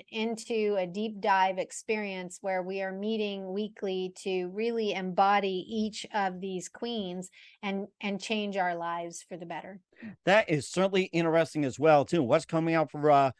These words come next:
Speaker 2: Rima Bonario and a book, uh, The Seven Queendoms. We'll talk about that in just a minute. You listen to The Mike Wagner Show at the mike wagner show dot com, powered by Sonic Web Studios. Visit online at sonicwebstudios dot com for all your needs. Also brought to you by official sponsor of The Mike Wagner Show, international warring author Mia Molson's The Missing,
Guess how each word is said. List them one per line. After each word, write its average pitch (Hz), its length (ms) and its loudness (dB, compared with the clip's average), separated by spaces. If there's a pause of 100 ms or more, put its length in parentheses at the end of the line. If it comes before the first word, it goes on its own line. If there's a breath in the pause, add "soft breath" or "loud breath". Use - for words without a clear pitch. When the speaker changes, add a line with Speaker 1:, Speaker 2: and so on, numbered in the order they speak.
(160)
Speaker 2:
Rima 170 280 2
Bonario 160 680 4
and 151 160 2
a 135 60 2
book, 160 340 2
uh, 135 100 4
The 110 140 -6
Seven 165 320 0
Queendoms. 190 460 0
We'll 98 100 -8
talk 143 240 0
about 147 220 6
that 139 100 4
in 120 60 -2
just - 220 -8
a 117 40 -2
minute. 165 260 4 (220)
You 123 80 0
listen 160 280 4
to 147 100 -2
The 139 80 2
Mike 143 240 4
Wagner 143 240 0
Show 139 180 -2
at 131 80 0
the 120 80 -8
mike 127 240 -2
wagner 131 240 -2
show 127 220 -2
dot 113 240 -4
com, 170 280 0
powered 143 300 0
by 107 140 -4
Sonic 143 340 -2
Web 113 220 0
Studios. 180 400 4 (260 soft breath)
Visit 165 300 4
online 139 480 2
at 92 180 -4
sonicwebstudios 165 840 2
dot 104 200 -4
com 151 260 0
for 143 120 2
all 131 80 2
your 123 80 -2
needs. 160 300 0 (240)
Also 110 180 -6
brought 117 220 0
to 135 60 0
you 117 40 -2
by 123 140 4
official 135 360 0
sponsor 143 380 0
of 123 60 -2
The 117 60 -2
Mike 131 200 0
Wagner 139 300 2
Show, 143 340 6
international 147 460 2
warring 143 440 4
author 156 300 0
Mia 170 240 4
Molson's 131 360 2
The 107 120 -4
Missing, 175 400 2